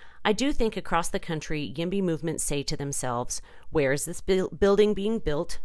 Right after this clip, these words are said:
What neighborhood is it in?'" he says. "I think they are going into decision-making before any yimbys speak on behalf or not on behalf of a project,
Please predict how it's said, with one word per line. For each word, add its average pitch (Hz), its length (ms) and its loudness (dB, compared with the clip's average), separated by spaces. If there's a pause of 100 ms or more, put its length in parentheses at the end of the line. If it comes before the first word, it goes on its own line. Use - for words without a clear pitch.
What - 200 2
neighborhood 180 520 4
is - 180 -4
it - 80 -4
in?'" 80 200 -8
he - 220 2
says. - 400 -6 (340)
"I 190 80 6
think 226 220 2
they 214 120 2
are 208 80 2
going 180 340 0
into 170 280 0
decision-making 143 960 -2
before 170 400 4
any 196 340 2
yimbys 160 340 0
speak - 360 -4
on 147 140 -2
behalf 131 560 0
or 156 120 0
not 147 240 2
on 151 140 0
behalf 123 380 -2
of 113 100 -6
a 127 60 -6
project, - 560 0